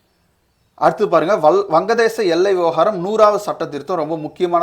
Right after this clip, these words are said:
சட்ட திருத்தம், ரெண்டாயிரத்தி பாஞ்சுல கொண்டு வரப்பட்ட சட்ட திருத்தம். இதுல என்ன பண்ணாங்கன்னா,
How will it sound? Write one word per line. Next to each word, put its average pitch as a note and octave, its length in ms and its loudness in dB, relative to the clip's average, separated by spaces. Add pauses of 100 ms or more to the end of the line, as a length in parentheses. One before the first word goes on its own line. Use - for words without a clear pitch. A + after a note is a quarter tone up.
சட்ட D3+ 220 -6
திருத்தம், C#3+ 280 -6
ரெண்டாயிரத்தி E3+ 340 0 (100)
பாஞ்சுல D#3+ 320 0 (100)
கொண்டு D3 200 -4
வரப்பட்ட C3+ 360 -4
சட்ட B2+ 240 -4
திருத்தம். A#2 280 -12 (460)
இதுல F#3 200 6
என்ன A#3+ 180 2
பண்ணாங்கன்னா, G3 340 4